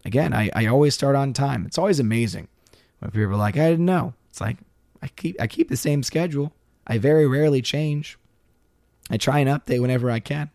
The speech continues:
Uh, Mark Lizeth, "First week of school and you lost your voice from screaming at the students?"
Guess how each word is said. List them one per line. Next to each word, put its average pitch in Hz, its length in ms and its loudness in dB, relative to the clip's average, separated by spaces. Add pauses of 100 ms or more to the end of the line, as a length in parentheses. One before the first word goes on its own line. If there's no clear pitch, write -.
(1800)
Uh, 107 140 0
Mark 120 160 6
Lizeth, 123 400 4 (260)
"First 156 220 6
week 151 100 6
of 143 80 6
school 160 280 10
and 147 80 6
you 139 80 6
lost 143 280 4
your 123 80 2
voice 143 240 4
from 117 140 -2
screaming 143 320 4
at 127 60 2
the 123 60 0
students?" 147 380 4